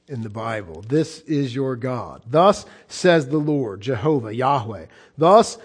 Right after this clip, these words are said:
says the Lord, who created the heavens." Who is your God? Who is your Jehovah? Who is your Yahweh? He's the God. He's the, he's the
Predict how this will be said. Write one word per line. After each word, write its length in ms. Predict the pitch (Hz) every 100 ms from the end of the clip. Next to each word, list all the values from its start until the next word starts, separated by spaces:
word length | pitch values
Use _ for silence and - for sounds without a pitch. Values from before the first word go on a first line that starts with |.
| _
says 360 | - 202 190
the 100 | 170
Lord, 260 | 170 156 147
who 80 | 170
created 640 | - 196 202 220 247 247
the 140 | 190 165
heavens." 380 | 208 156 139
Who 160 | 151 233
is 100 | 208
your 80 | 233
God? 400 | 214 220 269 262 _ _ _ _ _
Who 140 | 214
is 100 | 240
your 100 | 233
Jehovah? 400 | 208 185 233 247
Who 160 | 202 254
is 80 | 226
your 100 | 240
Yahweh? 440 | 226 220 220 226 226 - -
He's 200 | 233 214
the 100 | 247
God. 440 | 185 220 190 185
He's 140 | 202 170
the, 180 | 196 - - -
he's 160 | 208
the 180 | 208 180